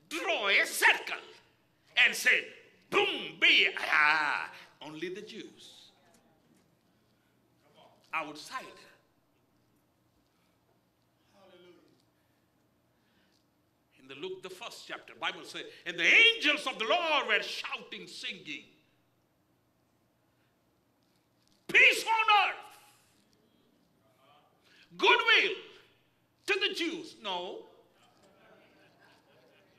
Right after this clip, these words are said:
"Goodwill to all people." So he knew. Daniel says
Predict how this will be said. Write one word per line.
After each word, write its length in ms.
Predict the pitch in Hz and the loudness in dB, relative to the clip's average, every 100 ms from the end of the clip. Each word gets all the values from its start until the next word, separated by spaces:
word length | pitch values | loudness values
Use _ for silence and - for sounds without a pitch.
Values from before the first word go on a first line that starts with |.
| _ _ _ _ _ | _ _ _ _ _
"Goodwill 420 | - 403 381 381 | 0 2 4 2
to 380 | 381 349 - - - | 2 -2 -4 -6 6
all 880 | 339 453 403 339 294 196 156 - - | 8 10 8 8 4 0 -6 -14 -18
people." 360 | - 156 - - - _ _ _ _ _ _ _ _ _ _ _ | -20 -20 -20 -20 -20 _ _ _ _ _ _ _ _ _ _ _
So 240 | - 220 196 | -12 -8 -6
he 460 | - 330 359 339 | -4 -2 -2 -2
knew. 180 | 294 262 160 - _ _ _ _ _ _ _ _ _ _ _ _ _ _ _ _ _ _ _ _ _ _ _ _ _ _ _ _ _ _ _ _ _ _ _ _ _ _ _ | -8 -10 -12 -20 _ _ _ _ _ _ _ _ _ _ _ _ _ _ _ _ _ _ _ _ _ _ _ _ _ _ _ _ _ _ _ _ _ _ _ _ _ _ _
Daniel 540 | - 285 262 208 180 - | 0 2 2 -2 -8 -8
says 580 | - - 156 127 113 - | -12 -14 -14 -16 -20 -20